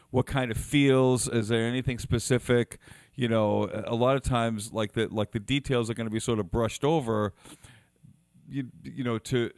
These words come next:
to, to sort of set up a thing where it's like, "Okay, well, this is how we're gonna approach this," you know? Um, and, and there's a lot of room for improvisation, but everybody is watching everybody else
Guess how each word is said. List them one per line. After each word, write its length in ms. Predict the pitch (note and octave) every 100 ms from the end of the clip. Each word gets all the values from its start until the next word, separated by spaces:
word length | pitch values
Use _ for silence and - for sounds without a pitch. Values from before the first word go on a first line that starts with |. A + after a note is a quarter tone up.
| -
to, 140 | - A#2+
to 160 | -
sort 240 | A#2 C3+ A#2
of 100 | A2
set 360 | - - C#3+
up 180 | C#3 -
a 40 | A#2+
thing 300 | - C3 A#2
where 100 | A#2
it's 100 | A#2+
like, 120 | A2+
"Okay, 180 | A2+ A#2
well, 140 | G#2
this 160 | C3 B2+
is 120 | A#2
how 140 | A#2
we're 140 | A2 G#2
gonna 220 | G#2+ F#2
approach 500 | E2+ - C#3+ - -
this," 420 | D2+ - - - _ _ _ _ -
you 120 | A2+
know? 300 | A2+ A2 - _ _ - _ _
Um, 480 | B2 B2 A#2+ A#2 G#2 _ _ _ -
and, 240 | C3+ C3
and 260 | - B2+ B2+
there's 140 | B2+
a 60 | B2+
lot 400 | A#2+ A#2+ C3+ D3
of 180 | C#3 B2
room 240 | C#3+ C#3
for 340 | A#2+ B2 A2+ -
improvisation, 880 | A#2+ A#2 B2 A2 G#2+ C#3 F#3 - A#2+
but 180 | G#2 A#2
everybody 540 | C3+ D#3+ A3 F3+ D#3 D3
is 260 | A#2+ A2
watching 560 | A#2 B2+ D3 D#3 C#3 B2+
everybody 540 | B2+ B2 B2 A#2 A#2 A2
else 480 | D#3+ A#2+ G#2 -